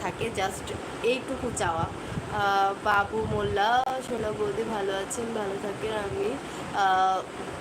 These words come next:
পোলের হাট থেকে বলছি। আহ, বাবু মোল্লা ভাই, আহ, কি অবস্থা, কেমন আছেন আপনি? আমি আলহামদুলিল্লাহ ভালো আছি। আপনার পরিবারের সবাই কেমন আছে? রাতের খাওয়া দাওয়া হয়েছে কিনা জানাবেন। আর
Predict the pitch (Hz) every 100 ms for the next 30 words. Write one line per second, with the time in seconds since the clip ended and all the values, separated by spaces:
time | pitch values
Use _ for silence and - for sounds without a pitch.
0 | - 233 226 233 247 254 226 208 - -
1 | 226 - 233 202 196 98 - 247 320 -
2 | - - 220 233 240 247 - - - 277
3 | 277 262 240 226 226 226 254 254 240 233
4 | 247 247 226 262 330 220 220 214 202 -
5 | - - - - 294 254 226 233 - 262
6 | 269 233 226 226 214 220 277 247 214 240
7 | 269 233 214 214 208 233 240 240 220 214
8 | 247 247 208 196 190 - 269 339 - -
9 | - - 214 220 226 233 220 226 226 226
10 | 220 220 214 220 214 - 269 202 214 214
11 | 240 208 214 220 220 214 240 226 226 220
12 | 190 190 220 220